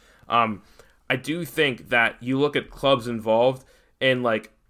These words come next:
Celtic are interested and some other Premier League clubs, and I just think that if it's not Price, I think there's gonna be an opportunity. You see a lot of Irish people playing in other leagues, and,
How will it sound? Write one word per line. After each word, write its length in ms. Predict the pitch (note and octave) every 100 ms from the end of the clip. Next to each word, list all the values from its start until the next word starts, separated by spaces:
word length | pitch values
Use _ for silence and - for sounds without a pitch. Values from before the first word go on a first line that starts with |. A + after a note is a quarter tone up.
| _ _ -
Celtic 540 | - C3+ B2 A2+ A2
are 100 | G#2
interested 500 | G#2+ A2 - A2+ G#2+
and 200 | G#2+ G#2
some 140 | A#2 -
other 220 | A#2+ A#2
Premier 280 | A2 A2+ A2+
League 180 | A2+ A2
clubs, 400 | A#2+ A2+ G#2+ -
and 120 | A2+
I 80 | A2+
just 220 | A2+ -
think 200 | A#2 A2
that 260 | A2+ G#2+ - _ _ -
if 140 | C3+ B2+
it's 120 | C#3
not 220 | C#3 -
Price, 320 | - C3 A#2+
I 60 | A#2
think 160 | A#2
there's 260 | A2 A2 G#2+
gonna 220 | B2+ A#2+
be 340 | G#2+ A#2 A2 - _ _ -
an 120 | C#3+
opportunity. 840 | C#3 C3+ A#2+ B2 A#2 A2+ A2+ G#2+ -
You 120 | B2
see 180 | B2 D#3
a 60 |
lot 220 | A2+ A#2 A2+
of 240 | G#2 - _ _ _ _ _
Irish 320 | A2 A2+ A2+ A2
people 280 | A#2+ A2
playing 300 | A2 A#2+ A2+ A2
in 60 |
other 220 | G#2+ A2
leagues, 400 | G#2+ G#2+ G#2+ G2
and, 340 | G2 G2+ G2